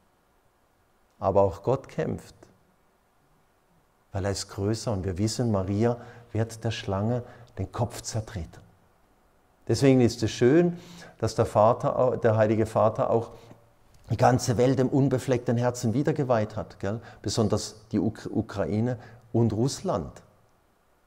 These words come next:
Und dass wir uns immer persönlich dem unbefleckten Herzen auch weihen.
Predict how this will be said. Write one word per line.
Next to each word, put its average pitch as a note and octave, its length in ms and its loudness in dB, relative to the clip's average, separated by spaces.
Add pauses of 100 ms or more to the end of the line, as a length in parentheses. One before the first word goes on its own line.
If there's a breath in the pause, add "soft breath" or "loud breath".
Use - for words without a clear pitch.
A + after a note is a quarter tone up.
(680)
Und F3 680 6 (960)
dass A#2+ 300 -2
wir B2+ 200 2
uns C3+ 260 2
immer E3+ 260 4
persönlich D3 640 0
dem A#2 120 2
unbefleckten C3+ 680 -2
Herzen A#2 460 -4
auch F2 240 -6
weihen. B2+ 420 -4